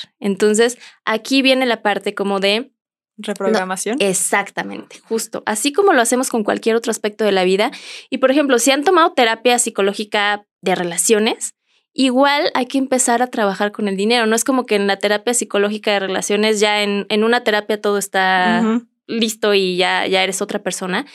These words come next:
Speaker 1: Toma tiempo. Y obviamente, por ejemplo, yo empecé a aprender de relación con el dinero a mis treinta y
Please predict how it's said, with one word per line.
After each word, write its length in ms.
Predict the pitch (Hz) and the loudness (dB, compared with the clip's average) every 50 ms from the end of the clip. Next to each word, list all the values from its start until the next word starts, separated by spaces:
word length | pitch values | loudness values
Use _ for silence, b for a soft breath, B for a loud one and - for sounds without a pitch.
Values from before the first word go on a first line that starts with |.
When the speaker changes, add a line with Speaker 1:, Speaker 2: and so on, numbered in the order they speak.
| B B B B B B | B B B B B B
Speaker 1:
Toma 240 | - 262 262 254 240 | 0 2 2 2 2
tiempo. 420 | 247 214 208 202 208 254 320 - B B B B B B | 2 2 2 2 2 0 0 0 B B B B B B
Y 120 | B 220 240 | B 2 4
obviamente, 800 | 233 240 247 247 247 233 233 233 233 240 240 254 269 - - _ _ _ _ - | 4 4 4 4 2 0 0 2 2 2 2 2 0 -2 -6 _ _ _ _ -12
por 120 | - 202 | -12 -10
ejemplo, 340 | 190 - 208 202 214 202 190 | -6 -4 -4 -2 -2 0 2
yo 100 | 190 214 | 2 2
empecé 300 | 226 226 269 262 233 240 | 2 2 0 0 0 0
a 40 | 226 | 0
aprender 340 | 220 226 220 214 214 208 202 | 2 2 2 4 4 4 4
de 180 | 208 202 196 | 4 2 2
relación 320 | 185 190 185 185 - 202 - | 2 0 0 0 -2 -4 -4
con 140 | - 214 | -2 -2
el 60 | 202 180 | 0 0
dinero 280 | 185 185 185 185 196 | 0 0 0 0 0
a 40 | 208 | 0
mis 200 | 202 180 165 - | 0 -2 -4 -4
treinta 340 | - 165 170 170 175 - 170 | -6 -6 -6 -6 -2 -2 -2
y 180 | 165 165 - | -2 -2 -6